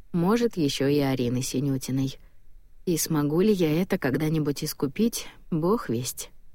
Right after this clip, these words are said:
Если бы я не поменялась местами с Машей, я сделала что-то хорошее, но две жизни на моей совести. Не влезь я в эту семью,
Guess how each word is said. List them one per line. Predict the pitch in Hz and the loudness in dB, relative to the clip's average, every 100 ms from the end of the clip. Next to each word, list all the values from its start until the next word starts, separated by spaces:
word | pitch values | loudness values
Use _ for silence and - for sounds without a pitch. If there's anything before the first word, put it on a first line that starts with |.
| - - - - - - | -18 -18 -16 -16 -18 -6
Если | 180 170 - 165 | 0 0 2 2
бы | 156 | 2
я | 151 143 | 2 2
не | 151 | 2
поменялась | 143 147 151 156 151 143 165 | 0 0 0 2 0 0 -2
местами | 156 - 151 143 | -4 -2 0 0
с | 135 - | 0 -2
Машей, | 175 196 - - 139 - - - - - - - | 0 0 -2 -6 -10 -14 -18 -18 -20 -18 -20 0
я | 208 196 | 2 4
сделала | 185 170 202 202 185 | 2 4 4 6 4
что-то | 175 - 180 180 | 2 0 0 0
хорошее, | - 175 226 226 - 127 139 - - - | 0 2 2 2 0 -2 -4 -8 -18 0
но | 202 | 2
две | 180 180 170 | 4 4 4
жизни | 160 196 220 240 | 4 4 6 6
на | 233 | 6
моей | 160 139 147 175 | 4 4 4 2
совести. | - 131 123 131 - 139 135 - - - - - | 0 0 0 -2 -4 -8 -8 -14 -20 -20 -18 0
Не | 214 208 | 4 4
влезь | 196 214 165 - | 6 6 4 2
я | 165 143 | 0 2
в | |
эту | 156 143 139 | 2 2 0
семью, | - 156 156 262 | 0 0 4 2